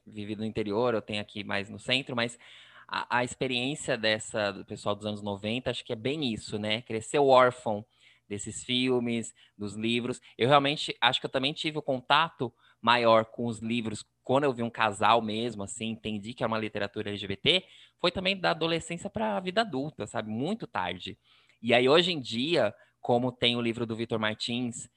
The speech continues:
que são dois livros, na realidade, que ele tem, e aí eu já falei até na resenha que se eu tivesse tido a, o contato com esse, tivesse essa literatura lá atrás, né, quando eu era adolescente e tal,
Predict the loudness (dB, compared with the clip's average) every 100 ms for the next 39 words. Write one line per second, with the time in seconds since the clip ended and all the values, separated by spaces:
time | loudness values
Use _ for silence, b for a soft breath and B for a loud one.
0 | _ _ _ -8 -8 -6 -4 0 0 0
1 | -2 -2 0 0 -2 -10 -4 0 0 -2
2 | b b b _ -4 0 2 2 2 4
3 | 2 2 0 0 0 -2 -2 -4 -2 -2
4 | -2 -4 -6 -6 0 2 2 0 -2 0
5 | 2 2 -2 -6 -2 -2 0 -2 -2 -4
6 | -4 -2 -2 0 0 2 4 4 2 -4
7 | _ _ _ -12 -10 2 4 6 2 -2
8 | -4 0 2 2 2 0 -2 -4 -6 -6
9 | -6 -2 0 0